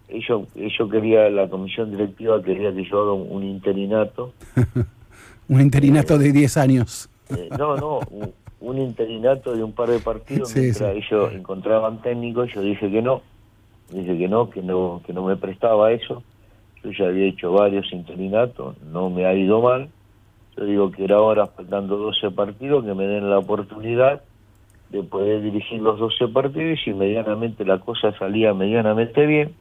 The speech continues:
Speaker 1: que me dieran la oportunidad, como decía todo técnico, de poder armar un equipo y a ver qué es lo que puedo estar rindiendo, ¿no?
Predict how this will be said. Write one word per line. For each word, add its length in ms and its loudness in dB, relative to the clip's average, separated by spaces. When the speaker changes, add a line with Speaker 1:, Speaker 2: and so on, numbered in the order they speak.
Speaker 1:
que 120 -8
me 120 0
dieran 260 2
la 80 4
oportunidad, 760 -2
como 240 -4
decía 360 2
todo 260 -2
técnico, 420 -2
de 100 2
poder 320 0
armar 300 0
un 140 -4
equipo 480 -8
y 80 0
a 80 4
ver 220 0
qué 100 -12
es 80 -4
lo 120 -4
que 80 -8
puedo 280 -4
estar 200 -4
rindiendo, 560 -6
¿no? 160 -10